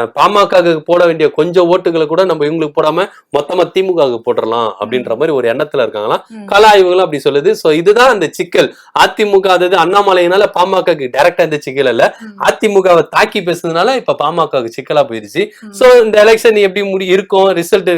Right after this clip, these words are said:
Speaker 1: என்னைக்கு தான் நம்மளுக்கு தெரியும். இந்த வாக்கு சதவீதம் எப்படி, எப்படி மாறுது, இதுல யார் வின் பண்ண போறா அப்படின்றத நம்ம பொறுத்திருந்தா பார்க்கணும்.
Speaker 2: ஓகே. அதாவது, கண்டிப்பா வந்து ஒவ்வொரு மேடை பேச்சுகளா இருக்கட்டும், இல்லாட்டி ஒரு பிரஸ் மீட் கொடுக்கறதா இருக்கட்டும்,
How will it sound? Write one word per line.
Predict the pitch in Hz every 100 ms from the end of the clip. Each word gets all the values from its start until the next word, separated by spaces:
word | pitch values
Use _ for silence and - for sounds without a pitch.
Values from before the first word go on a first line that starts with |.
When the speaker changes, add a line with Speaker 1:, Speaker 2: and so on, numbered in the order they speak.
| 160
Speaker 1:
என்னைக்கு | 165 156 156
தான் | 156 190
நம்மளுக்கு | 147 123
தெரியும். | 131 127 127 - _ -
இந்த | 156 147
வாக்கு | 143 165 165 165 151
சதவீதம் | 151 151 151 156 160
எப்படி, | 202 156 156
எப்படி | 147 143 135
மாறுது, | 143 139 135 135 - _ 139
இதுல | 143
யார் | 135 135 147
வின் | 139 143
பண்ண | 147 135
போறா | 117 135
அப்படின்றத | 135 123 120 196
நம்ம | 165 139
பொறுத்திருந்தா | 139 123 110 123 143
பார்க்கணும். | 110 87 - _ _ 208
Speaker 2:
ஓகே. | 190 - _ _ _
அதாவது, | 262 311 359
கண்டிப்பா | 262 285 330 359
வந்து | 330 330 269
ஒவ்வொரு | 285 269
மேடை | 262 285 320 311
பேச்சுகளா | 294 277 269 254
இருக்கட்டும், | 247 247 247 262
இல்லாட்டி | 233 247
ஒரு | 226
பிரஸ் | 220 220 -
மீட் | 302 269 247
கொடுக்கறதா | 240 226 226
இருக்கட்டும், | 208 208 196 359